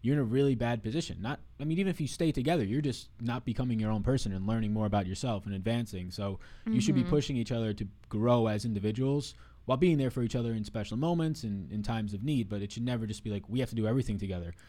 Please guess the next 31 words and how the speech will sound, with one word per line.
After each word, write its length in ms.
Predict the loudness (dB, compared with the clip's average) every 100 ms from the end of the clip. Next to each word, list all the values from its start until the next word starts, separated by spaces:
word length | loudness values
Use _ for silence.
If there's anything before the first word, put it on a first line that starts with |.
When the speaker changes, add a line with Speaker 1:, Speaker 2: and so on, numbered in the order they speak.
| -20 -18 -6
Speaker 1:
You 100 | 2
Speaker 2:
Yeah. 160 | 4
Speaker 1:
have 160 | 4 4
to 60 |
go 80 | 2
everywhere 260 | 4 4 2
I 100 | 2
go 140 | 0
together. 460 | 0 0 0 -4 -6 0
You 80 | 0
have 100 | 0
to 60 |
feel 140 | 0 0
the 80 | 0
same 160 | 0
way 100 | 0
I 120 | 0
do 120 | 0 0
about 220 | -2 -2
things 220 | -4 -4
like 80 | -4
that," 140 | -2
because 180 | 0 0
that's 240 | 0 -2 -2
where, 160 | 0
even 160 | 0 -2
if 60 | -2
you 80 |
don't 100 | -2
notice 300 | 2 2 2
it, 160 | -4